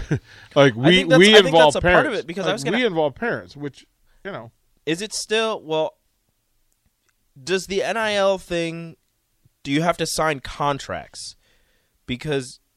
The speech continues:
Speaker 2: I don't think you can sign a contract until you turn, like, nineteen, right?
Speaker 1: No, so through all of the, the, the young people that we deal with at the station, I've talked. That's why we have
Speaker 2: But
Speaker 1: the
Speaker 2: that's what I'm
Speaker 1: parents.
Speaker 2: saying. That's why
Speaker 1: That's
Speaker 2: you
Speaker 1: why
Speaker 2: talk to
Speaker 1: we
Speaker 2: the
Speaker 1: have the
Speaker 2: parents.
Speaker 1: parents on the
Speaker 2: Yeah.
Speaker 1: show.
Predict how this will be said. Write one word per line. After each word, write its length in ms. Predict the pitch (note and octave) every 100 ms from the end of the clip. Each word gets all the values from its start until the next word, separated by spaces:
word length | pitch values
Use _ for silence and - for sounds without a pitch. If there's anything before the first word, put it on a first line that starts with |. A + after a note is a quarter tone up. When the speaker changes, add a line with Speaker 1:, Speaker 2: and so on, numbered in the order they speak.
| _
Speaker 2:
I 80 | D#3
don't 180 | F3+ -
think 220 | G3 F3
you 60 | F3+
can 180 | E3 C3
sign 720 | - - - - C3 D#3 E3
a 80 | C#3+ - -
contract 920 | - B2 B2 B2 A#2 G2+ G2 - - _ _ _ _ _ _ _ _ -
until 380 | A2+ - B2
you 120 | A#2 A2+
turn, 220 | B2+ A#2
like, 200 | G#2 G#2+
nineteen, 600 | A2+ B2 - C3+ E3 G3 _ _ _ -
right? 300 | D3 G3+ G#3+
Speaker 1:
No, 60 |
so 320 | - D#3 C#3 - _ _ _
through 240 | - D#3+ D3+
all 320 | C#3+ F3 G#3+
of 160 | G3 D#3+
the, 200 | C#3+ C3
the, 300 | C3+ B2+ A#2+
the 140 | B2
young 280 | B2 C#3 D3+
people 240 | D#3 B2+
that 160 | A2+ A2
we 220 | A#2+ D#3
deal 240 | B2+ A#2+ A2+
with 180 | A2+ A#2
at 60 |
the 80 | A2
station, 440 | - B2+ - A#2 G#2+
I've 280 | B2+ C3+ -
talked. 200 | C3+ C3
That's 160 | C3+
why 180 | C3+ C3
we 240 | A#2+ C3+ B2
have 160 | A#2+
Speaker 2:
But 60 | F#3+
Speaker 1:
the 60 |
Speaker 2:
that's 100 | G3
what 60 | -
I'm 20 |
Speaker 1:
parents. 100 | D3
Speaker 2:
saying. 140 | F#3+ D#3
That's 160 | E3 F3+
why 60 |
Speaker 1:
That's 100 | F3
Speaker 2:
you 60 | F#3
Speaker 1:
why 60 | D#3
Speaker 2:
talk 80 |
to 60 | D3
Speaker 1:
we 120 | G#3
Speaker 2:
the 60 | G3
Speaker 1:
have 80 | A3+
the 40 |
Speaker 2:
parents. 140 | D#3+ -
Speaker 1:
parents 280 | E3 D3+
on 140 | C#3+ B2+
the 60 | F3
Speaker 2:
Yeah. 120 | D#3+
Speaker 1:
show. 280 | D3+ G2